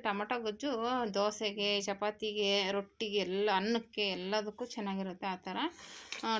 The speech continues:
ಟೊಮೊಟೊ ಸೀಸನಲ್ಲಂತೂ ನಾವು ಜಾಸ್ತಿ ಮಾಡ್ತಾ ಇರ್ತೀವಿ. ಇವಾಗ ನೋಡಿ ಇದಕ್ಕೆ ಏನೇನಪ್ಪ ಬೇಕು ಅಂದರೆ ಟೊಮೊಟೊ ಒಂದು ಏಳೆಂಟು ತೊಗೊಂಡಿದ್ದೀನಿ. ಆ, ಮತ್ತು ಈರುಳ್ಳಿ, ಈರುಳ್ಳಿನ ಬೇಕಾದ್ರೆ ಇನ್ನೂ ಸ್ವಲ್ಪ ಜಾಸ್ತಿ ಹಾಕ್ಕೋಬೋದು. ಆಮೇಲೆ ಸ್ವಲ್ಪ ಕಾಯಿ ತುರಿ, ಆಮೇಲೆ ಕರಿಬೇವು, ಆಮೇಲೆ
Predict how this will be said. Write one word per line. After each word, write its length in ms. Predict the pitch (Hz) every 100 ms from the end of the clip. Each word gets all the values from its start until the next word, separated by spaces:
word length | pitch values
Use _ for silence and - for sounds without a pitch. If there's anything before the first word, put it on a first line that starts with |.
| 220
ಟೊಮೊಟೊ 380 | 190 220 247 247
ಸೀಸನಲ್ಲಂತೂ 600 | 247 226 233 233 226 226 233
ನಾವು 120 | 202 190
ಜಾಸ್ತಿ 260 | 185 226 208
ಮಾಡ್ತಾ 240 | 196 196 190
ಇರ್ತೀವಿ. 380 | 190 185 190 240 339 254 233
ಇವಾಗ 200 | 233 226 262 233 240 220
ನೋಡಿ 160 | 233 269 233 196
ಇದಕ್ಕೆ 220 | 202 208 220
ಏನೇನಪ್ಪ 340 | 233 226 220 208
ಬೇಕು 160 | 202 190
ಅಂದರೆ 180 | 196 208
ಟೊಮೊಟೊ 480 | 202 196 202 196 202
ಒಂದು 120 | 196 190
ಏಳೆಂಟು 260 | 185 190 190
ತೊಗೊಂಡಿದ್ದೀನಿ. 520 | 180 180 185 180 220 349 - - - - - -
ಆ, 180 | 233 233 233
ಮತ್ತು 160 | 233 254 220
ಈರುಳ್ಳಿ, 340 | 247 240 202 - 247
ಈರುಳ್ಳಿನ 320 | 285 277 262 233
ಬೇಕಾದ್ರೆ 220 | 247 233
ಇನ್ನೂ 140 | 226 233
ಸ್ವಲ್ಪ 200 | 226 220 202
ಜಾಸ್ತಿ 240 | 196 196 214
ಹಾಕ್ಕೋಬೋದು. 460 | 202 202 190 185 254 381 - 233
ಆಮೇಲೆ 260 | 220 226 226
ಸ್ವಲ್ಪ 180 | 202 202 202
ಕಾಯಿ 200 | 196 214 214
ತುರಿ, 220 | 214 330 - - - - -
ಆಮೇಲೆ 300 | 240 240 262
ಕರಿಬೇವು, 520 | 269 220 202 214 214 349 349
ಆಮೇಲೆ 240 | 254 339